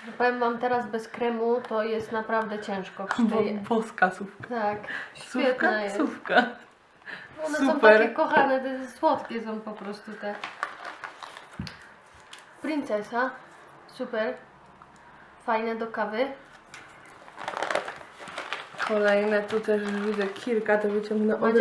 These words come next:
Speaker 1: ty
Speaker 2: razu.
Speaker 1: oszalałaś z tą
Speaker 2: Kolejne
Speaker 1: paczką.
Speaker 2: mamby. Super, tu jeszcze mamy
Speaker 1: Truskawkowa.
Speaker 2: truskawka.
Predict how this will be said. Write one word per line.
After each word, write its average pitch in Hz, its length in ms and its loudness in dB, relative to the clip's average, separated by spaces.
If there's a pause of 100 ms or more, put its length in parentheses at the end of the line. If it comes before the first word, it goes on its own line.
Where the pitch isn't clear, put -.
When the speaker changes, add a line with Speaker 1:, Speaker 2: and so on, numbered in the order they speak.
(100)
Speaker 1:
ty 226 60 8
Speaker 2:
razu. - 160 8
Speaker 1:
oszalałaś 214 600 4
z - 80 -14
tą 196 160 -10
Speaker 2:
Kolejne 247 680 6
Speaker 1:
paczką. 240 120 10
Speaker 2:
mamby. 233 580 12 (640)
Super, - 380 2
tu 240 100 -2
jeszcze 233 360 4
mamy 226 480 6
Speaker 1:
Truskawkowa. 226 480 -6
Speaker 2:
truskawka. 247 880 10